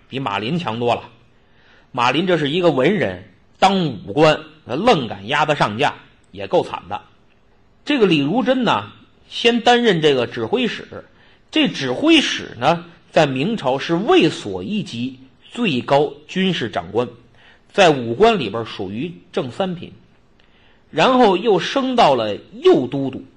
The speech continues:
这右都督就是五军都督府里边的右都督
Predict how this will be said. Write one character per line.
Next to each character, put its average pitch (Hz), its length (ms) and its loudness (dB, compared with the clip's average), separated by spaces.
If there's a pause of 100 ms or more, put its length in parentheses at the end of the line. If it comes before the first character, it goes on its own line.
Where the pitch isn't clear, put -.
(680)
这 247 100 0
右 269 300 4
都 233 200 0
督 170 160 2
就 175 160 0
是 147 120 -2
五 120 260 -2
军 226 240 0
都 254 180 0
督 165 140 0
府 113 260 -2
里 156 120 0
边 107 160 -4
的 107 100 -4
右 120 260 -2
都 135 200 -2
督 95 160 -6